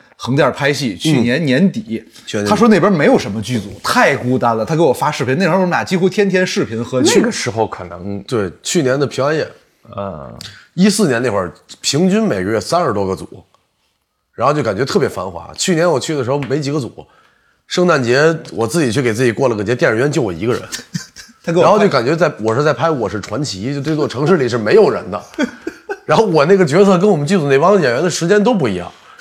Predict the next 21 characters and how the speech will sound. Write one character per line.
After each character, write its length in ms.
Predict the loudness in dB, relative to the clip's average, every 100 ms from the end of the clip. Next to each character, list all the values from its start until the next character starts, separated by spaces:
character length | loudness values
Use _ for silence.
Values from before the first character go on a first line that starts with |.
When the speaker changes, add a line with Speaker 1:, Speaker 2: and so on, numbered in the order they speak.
| -12
Speaker 2:
他 140 | 0 2
们 100 | 4
收 140 | 4
工 160 | 4 4
我 120 | 2
自 100 | 0
己 80 | 0
就 120 | -2
去 100 | -2
拍 160 | -2
B 140 | -2 -4
组 100 | -6
了， 200 | -10 -16 _ _ _ _ _ _ _ _ _ -4
每 220 | -2 -2
天 220 | 2 2
感 140 | 2 0
觉 80 |
就 80 | 0
没 120 | 2
有 100 | 2
人。 240 | 0 -4